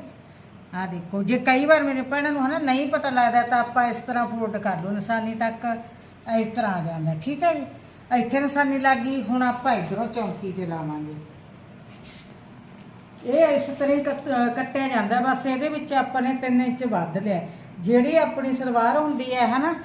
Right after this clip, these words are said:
ਦੂਜੀ, ਉਹਦੇ ਵਿੱਚ ਆਪਾਂ ਨੇ ਤਿੰਨ ਇੰਚ ਘਟਾ ਕੇ ਲੈਣਾ। ਜਿਹੜੀ ਬਿਨਾਂ ਬਾਲਾਂ ਵਾਲੀ ਹੈ, ਇਹਦੇ ਵਿੱਚ ਤਿੰਨ ਇੰਚ ਵੱਧ ਲੈਣਾ। ਹੁਣ ਆਪਣੇ ਇਕੱਤੀ ਲੰਬਾਈ ਸੀ, ਚੌਂਤੀ ਲੈ ਲਈ, ਠੀਕ ਹੈ ਜੀ।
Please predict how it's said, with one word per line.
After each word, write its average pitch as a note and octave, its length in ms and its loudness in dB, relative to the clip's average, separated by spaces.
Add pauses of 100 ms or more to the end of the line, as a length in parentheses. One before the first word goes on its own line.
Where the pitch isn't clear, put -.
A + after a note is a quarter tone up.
(260)
ਦੂਜੀ, B3 460 4
ਉਹਦੇ B3 260 2
ਵਿੱਚ D4 240 -2
ਆਪਾਂ B3 360 0
ਨੇ A#3 100 -2
ਤਿੰਨ B3 260 -2
ਇੰਚ A#3+ 180 -2
ਘਟਾ B3+ 340 0
ਕੇ G3+ 160 -2
ਲੈਣਾ। A3 320 0
ਜਿਹੜੀ A#3 280 2
ਬਿਨਾਂ A3 360 0
ਬਾਲਾਂ A3 260 0
ਵਾਲੀ B3 260 0
ਹੈ, B3+ 40 -2
ਇਹਦੇ B3 160 -2
ਵਿੱਚ C#4 200 -4
ਤਿੰਨ A#3 320 -2
ਇੰਚ A#3 320 -4 (300)
ਵੱਧ E3 300 -4
ਲੈਣਾ। E3+ 300 -6 (600)
ਹੁਣ A#3+ 120 0
ਆਪਣੇ B3+ 280 -2
ਇਕੱਤੀ B3+ 460 -2
ਲੰਬਾਈ F#3+ 400 2
ਸੀ, D4 300 -6 (420)
ਚੌਂਤੀ B3+ 480 0
ਲੈ G3+ 160 2
ਲਈ, E3 240 -4
ਠੀਕ C4 220 -4
ਹੈ D#4 120 2
ਜੀ। C#4 120 -2